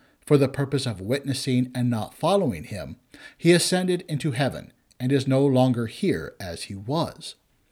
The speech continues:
He is, indeed, sitting at the right hand of the Father, and he is here also, having never withdrawn the presence of his glory. In other words, in respect to his divine presence,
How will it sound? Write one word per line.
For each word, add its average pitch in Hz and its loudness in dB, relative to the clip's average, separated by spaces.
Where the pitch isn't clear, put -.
He 208 0
is, 247 0
indeed, 127 0
sitting 151 0
at 127 -4
the 131 -2
right 123 2
hand 127 -2
of 127 -4
the 135 -4
Father, 151 -4
and 120 -4
he 151 -2
is 165 -2
here 165 2
also, 151 0
having 165 2
never 185 0
withdrawn 156 2
the 143 0
presence 127 -4
of 110 -6
his 113 -8
glory. 127 -4
In 78 -10
other 110 0
words, 135 0
in 139 2
respect 160 0
to 160 0
his 147 0
divine 151 -2
presence, - -2